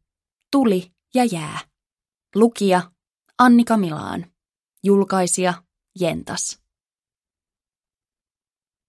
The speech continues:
Jääkansan tarina.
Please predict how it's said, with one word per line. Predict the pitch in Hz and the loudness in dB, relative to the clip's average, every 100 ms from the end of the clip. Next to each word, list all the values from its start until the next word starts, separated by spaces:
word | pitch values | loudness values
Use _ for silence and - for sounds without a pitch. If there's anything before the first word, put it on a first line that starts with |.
| _ _ _ _ _ _ _ _ _ _ _ _ _ _ _ _ _ _ _ _ _ _ | _ _ _ _ _ _ _ _ _ _ _ _ _ _ _ _ _ _ _ _ _ _
Jääkansan | 302 302 240 190 180 202 208 | 0 0 -2 -4 -2 -2 -2
tarina. | 165 - 180 160 | -6 -10 -12 -14